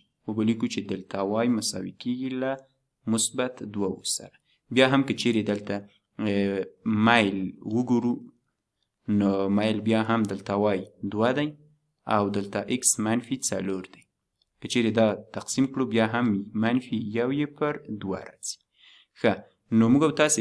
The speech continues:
کولی شو چې د خپل خط لپاره معادله په داسې ډول سره ولیکو چې وای مساوي کېږي،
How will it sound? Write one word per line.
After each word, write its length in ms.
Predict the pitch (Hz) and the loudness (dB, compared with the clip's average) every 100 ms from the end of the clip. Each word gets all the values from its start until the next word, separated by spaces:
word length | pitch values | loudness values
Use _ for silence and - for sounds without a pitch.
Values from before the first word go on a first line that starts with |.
| 110 | 0
کولی 320 | 117 147 127 | 2 4 4
شو 160 | 104 101 | 2 -4
چې 120 | - 95 | -6 -6
د 40 | - | -2
خپل 160 | - 135 | 0 0
خط 320 | - 107 104 | 0 -4 -2
لپاره 400 | 95 123 135 143 | -4 2 4 4
معادله 480 | 127 101 101 120 143 | 2 0 2 2 2
په 200 | - 98 | 0 -4
داسې 300 | 95 98 98 95 | 0 0 0 -4
ډول 160 | 95 92 - | -6 -6 -6
سره 140 | 98 | -4
ولیکو 380 | 98 104 98 95 | 0 0 -2 -6
چې 160 | 92 98 - _ _ _ 104 | -8 -8 -10 _ _ _ -4
وای 380 | 104 120 143 | 4 6 6
مساوي 500 | 156 117 - 101 98 95 - | 4 0 -2 -4 -6 -8 -2
کېږي، 300 | 135 143 | 0 0